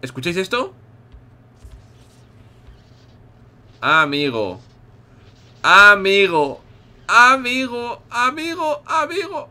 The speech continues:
¿Veis? ¿Veis? Es decir, podemos llevarnos la energía hasta cualquier punto y esto era lo que sonaba. Entonces ahora nos vamos a llevar esto a casa, básicamente. Nos vamos a llevar a casa. ¿Qué os parece? ¿Qué os parece?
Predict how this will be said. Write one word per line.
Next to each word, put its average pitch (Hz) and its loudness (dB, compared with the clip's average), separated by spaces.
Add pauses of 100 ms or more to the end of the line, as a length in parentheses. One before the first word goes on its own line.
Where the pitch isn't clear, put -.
(140)
¿Veis? 254 -6 (440)
¿Veis? 220 -4
Es 170 -10
decir, 160 -6 (360)
podemos 196 -2
llevarnos 208 -4
la 190 -4
energía 190 -6
hasta 143 -10
cualquier 139 -6
punto 165 -6
y 156 -6
esto 170 -8
era 170 -4
lo 165 -4
que 143 -8
sonaba. 127 -6 (800)
Entonces 139 -10
ahora 165 -4
nos 131 -8
vamos 151 -10
a 170 -8
llevar 151 -4
esto 180 -8 (420)
a 113 -6
casa, 120 -8
básicamente. 117 -18
Nos - -20
vamos - -18
a - -20
llevar 110 -12
a 90 -12
casa. - -20 (1120)
¿Qué 180 -8
os 180 -2
parece? 127 -4 (220)
¿Qué 170 -8
os 208 -6
parece? 135 -6